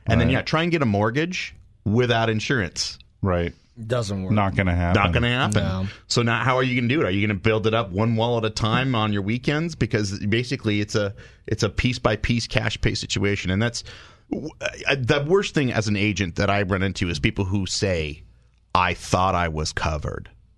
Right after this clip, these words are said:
Speaker 2: Right.
Speaker 1: I, that is, I, that's the, my blood runs cold and it keeps me up at night. Because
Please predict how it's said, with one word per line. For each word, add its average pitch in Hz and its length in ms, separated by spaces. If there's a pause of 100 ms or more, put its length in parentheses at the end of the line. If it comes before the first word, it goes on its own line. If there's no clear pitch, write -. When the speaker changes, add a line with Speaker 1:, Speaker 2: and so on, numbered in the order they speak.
(200)
Speaker 2:
Right. 87 300 (100)
Speaker 1:
I, 101 300
that 113 160
is, 107 160
I, 104 300
that's 113 300
the, 104 240
my 104 180
blood 120 320
runs 127 240
cold 113 260
and 95 60
it 90 60
keeps - 260
me 92 80
up 80 160
at - 80
night. 76 220 (480)
Because 98 400